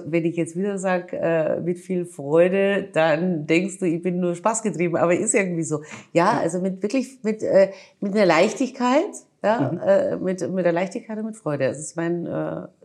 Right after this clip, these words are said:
Speaker 1: mein durchs Leben kommen, ja.
Speaker 2: Äh, triffst du Entscheidungen schnell oder langsam?
Speaker 1: Schnell.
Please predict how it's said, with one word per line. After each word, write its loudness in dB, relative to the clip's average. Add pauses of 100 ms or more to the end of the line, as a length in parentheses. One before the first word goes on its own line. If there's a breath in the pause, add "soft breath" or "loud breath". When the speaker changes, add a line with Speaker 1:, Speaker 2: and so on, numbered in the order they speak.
Speaker 1:
mein -2
durchs -8
Leben -6
kommen, -14
ja. -10 (920 soft breath)
Speaker 2:
Äh, -2 (180)
triffst -4
du 2
Entscheidungen 0
schnell -2 (120)
oder -6
langsam? -6
Speaker 1:
Schnell. -12